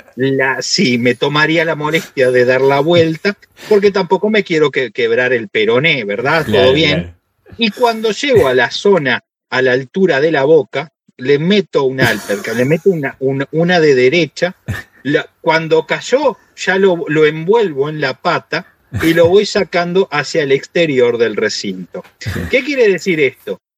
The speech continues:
Speaker 1: Que es mi negocio, papá. Si vos querés escribir en tu Instagram que mi negocio es una poronga,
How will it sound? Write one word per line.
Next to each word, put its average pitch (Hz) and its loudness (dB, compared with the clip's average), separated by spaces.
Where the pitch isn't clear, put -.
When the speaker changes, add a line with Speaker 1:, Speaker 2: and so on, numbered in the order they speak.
Speaker 1:
Que 180 0
es 196 0
mi 208 2
negocio, 170 2
papá. 104 -6
Si 113 -10
vos 170 2
querés 185 -2
escribir 123 -2
en 147 0
tu 131 0
Instagram 107 0
que 107 -6
mi 117 -4
negocio 127 0
es - -8
una 147 -2
poronga, 98 -4